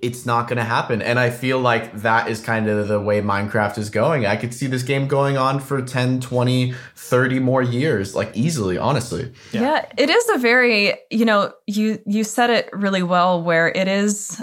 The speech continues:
Speaker 3: um, it's, it feels like it's more than a game. It is like a mechanic. It feels like it's a tool. It's a sandbox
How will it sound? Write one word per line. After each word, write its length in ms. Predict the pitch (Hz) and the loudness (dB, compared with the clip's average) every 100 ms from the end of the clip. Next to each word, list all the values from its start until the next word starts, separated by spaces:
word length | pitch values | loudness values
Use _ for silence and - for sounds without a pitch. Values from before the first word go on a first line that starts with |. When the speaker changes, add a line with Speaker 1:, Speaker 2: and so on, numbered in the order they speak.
| - | 0
Speaker 3:
um, 440 | 175 170 165 160 - | 2 2 0 -2 -2
it's, 180 | 240 - | -2 -2
it 60 | 220 | -4
feels 280 | - 294 | -2 -2
like 80 | 311 | 0
it's 160 | 240 190 | -2 0
more 220 | 190 190 | 2 2
than 160 | 190 175 | 2 0
a 40 | |
game. 460 | 165 170 170 156 156 | 0 0 2 2 0
It 80 | |
is 140 | 175 180 | 0 0
like 140 | 180 | 0
a 40 | 175 | 0
mechanic. 640 | 156 - - 156 - - | -2 -4 -2 -2 -2 -4
It 60 | 170 | -4
feels 220 | 202 190 | -2 0
like 100 | 196 | -2
it's 100 | 185 | -4
a 60 | 190 | -6
tool. 580 | - - 202 151 156 - | -8 -2 0 2 2 0
It's 120 | 180 | -4
a 60 | 170 | -4
sandbox 840 | - 190 185 180 87 - - - | -2 2 2 2 0 -2 -6 -14